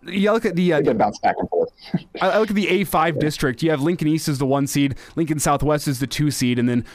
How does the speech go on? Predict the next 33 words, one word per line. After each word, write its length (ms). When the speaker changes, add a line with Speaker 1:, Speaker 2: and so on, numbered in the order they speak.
Speaker 1:
to 100
round 140
out 100
that 140
district, 320
you 60
have 100
Millard 280
West 300
and 120
Omaha 400
Westview. 280
Do 80
you 140
think 200
there's 180
a 160
good 220
chance 320
of 40
a 60
Lincoln 320
school 220
making 320
it 120
out 160
of 80
that 200
district 340
into 180
the 120
state 240
tournament? 360